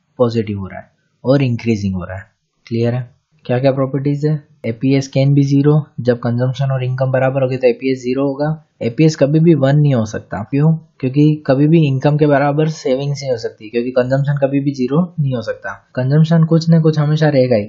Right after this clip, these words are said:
तो income और savings कभी भी बराबर नहीं हो सकती है। तो एपीएस भी कभी वन नहीं हो पाएगा। एपीसी वन से भी ज्यादा भी नहीं हो सकता,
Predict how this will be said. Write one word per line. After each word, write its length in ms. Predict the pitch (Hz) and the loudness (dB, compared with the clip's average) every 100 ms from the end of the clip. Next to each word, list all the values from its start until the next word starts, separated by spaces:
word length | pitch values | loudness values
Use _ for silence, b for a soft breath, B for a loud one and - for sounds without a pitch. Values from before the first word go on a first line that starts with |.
| - 117 | -8 -8
तो 80 | |
income 440 | 110 131 127 147 147 | -8 -8 -4 0 0
और 80 | 143 | 0
savings 360 | 135 147 156 | 0 0 -2
कभी 240 | 135 139 147 | -4 -2 -2
भी 60 | |
बराबर 500 | 143 123 127 147 151 | -2 0 0 0 -2
नहीं 220 | 139 123 | -4 -8
हो 60 | 110 | -10
सकती 360 | - 101 - 95 | -12 -20 -20 -20
है। 80 | _ _ | _ _
तो 80 | 104 - | -8 -6
एपीएस 400 | 110 135 139 131 | -6 -2 -2 -2
भी 80 | 139 | -4
कभी 260 | 131 131 127 | -2 0 0
वन 200 | 123 151 | 0 2
नहीं 300 | 165 135 117 | 2 0 -2
हो 80 | 104 | -4
पाएगा। 440 | 95 92 92 - _ _ - | -8 -10 -14 -18 _ _ -12
एपीसी 400 | 107 139 135 143 | -4 -4 0 0
वन 220 | 127 131 | 2 0
से 120 | 151 | 2
भी 100 | 147 | 2
ज्यादा 300 | 143 139 139 | 2 2 2
भी 140 | 147 156 | 2 2
नहीं 100 | 156 | 2
हो 80 | 151 | 0
सकता, 380 | 156 - 156 | -4 -2 -4